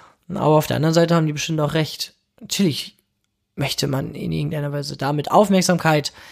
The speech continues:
auf sich ziehen oder damit erzielen. Aber letztendlich ist es ja auch ein Hilfeschrei. Der wurde allerdings nicht gehört.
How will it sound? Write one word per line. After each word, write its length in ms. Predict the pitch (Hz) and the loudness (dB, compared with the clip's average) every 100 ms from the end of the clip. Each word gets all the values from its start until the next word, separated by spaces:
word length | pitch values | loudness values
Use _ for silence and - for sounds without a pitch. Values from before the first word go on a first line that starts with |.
| - - - - | -20 -20 -20 -8
auf 220 | - 180 196 | 2 2 4
sich 420 | 190 - - - | 0 -2 -8 -6
ziehen 480 | - 185 196 202 180 | -2 4 6 6 4
oder 220 | 170 175 | 2 2
damit 320 | 175 175 - - - | 2 0 -4 -16 -8
erzielen. 760 | - - - 208 254 247 156 - _ _ _ _ _ _ _ _ _ _ _ _ _ _ _ _ _ _ _ _ _ _ _ _ _ _ _ _ _ _ _ _ _ - - _ _ - | -6 -2 2 4 6 4 2 -6 _ _ _ _ _ _ _ _ _ _ _ _ _ _ _ _ _ _ _ _ _ _ _ _ _ _ _ _ _ _ _ _ _ -20 -20 _ _ 2
Aber 100 | 185 | 6
letztendlich 960 | 175 170 - 135 175 208 233 226 - _ _ _ _ _ _ _ _ _ | 6 6 0 0 2 4 4 2 -10 _ _ _ _ _ _ _ _ _
ist 160 | - 175 | -2 0
es 160 | 180 - | 2 4
ja 160 | 165 | 4
auch 160 | 165 156 | 4 4
ein 80 | 165 | 4
Hilfeschrei. 720 | 190 190 160 - 131 - - _ _ _ _ _ _ _ _ _ _ _ _ _ _ _ - - _ _ _ _ _ _ _ _ _ - | 6 4 2 -2 -4 -10 -14 _ _ _ _ _ _ _ _ _ _ _ _ _ _ _ -20 -20 _ _ _ _ _ _ _ _ _ 0
Der 140 | 160 | 4
wurde 180 | 175 170 | 6 6
allerdings 400 | 156 151 156 - | 4 2 0 -2
nicht 160 | 156 - | -6 -4
gehört. 480 | 143 143 127 - | -4 -4 -6 -10